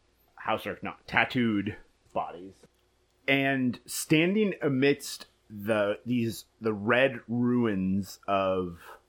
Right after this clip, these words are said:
what looks to be a sizable contingent of the Urknos warband is a hulking, muscular figure that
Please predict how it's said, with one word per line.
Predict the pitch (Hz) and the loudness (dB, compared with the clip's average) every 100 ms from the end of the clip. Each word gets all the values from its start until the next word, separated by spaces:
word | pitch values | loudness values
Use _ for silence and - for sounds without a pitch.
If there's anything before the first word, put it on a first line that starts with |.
| _ _ _ _ 104 | _ _ _ _ -2
what | 110 110 | 0 0
looks | 123 202 - - | 2 2 0 -4
to | 180 | -2
be | 143 147 120 113 | 0 0 0 -2
a | 117 110 | -2 -2
sizable | 104 - - 143 165 143 120 101 110 | -2 -8 -2 0 2 0 -2 0 0
contingent | 104 107 90 101 90 85 80 - | 0 -6 -4 -6 -6 -6 -10 -8
of | 95 92 | -4 -4
the | 82 92 | -4 -4
Urknos | 101 98 98 85 87 - - _ _ _ 92 | -4 -6 -8 -8 -10 -16 -20 _ _ _ -6
warband | 98 92 82 76 71 76 - _ _ _ | -2 -2 -4 -8 -10 -14 -16 _ _ _
is | - 110 107 101 98 92 - - _ _ _ | -2 0 0 -2 -6 -10 -14 -18 _ _ _
a | 110 104 101 95 92 90 _ _ | -2 0 0 0 -2 -6 _ _
hulking, | - - - 147 151 143 120 120 104 101 104 98 _ _ _ _ _ - | -18 -14 0 2 4 2 -2 -2 -2 -4 -6 -10 _ _ _ _ _ -6
muscular | 98 113 110 - 117 113 101 98 98 95 85 - | 0 0 -2 -6 -2 0 0 0 -2 -4 -8 -6
figure | 110 82 80 73 78 78 _ _ _ _ _ 87 | -6 -6 -8 -8 -10 -12 _ _ _ _ _ -4
that | 110 107 101 104 | 0 2 2 -2